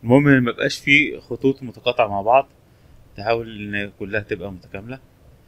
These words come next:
واحنا بنحرك فيه خط، تمام،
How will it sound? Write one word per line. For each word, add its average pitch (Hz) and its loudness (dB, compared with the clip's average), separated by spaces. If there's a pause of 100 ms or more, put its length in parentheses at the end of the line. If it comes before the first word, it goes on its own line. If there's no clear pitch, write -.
(2250)
واحنا 113 -8
بنحرك 107 -6
فيه 107 -18
خط، - -8 (2000)
تمام، 92 -6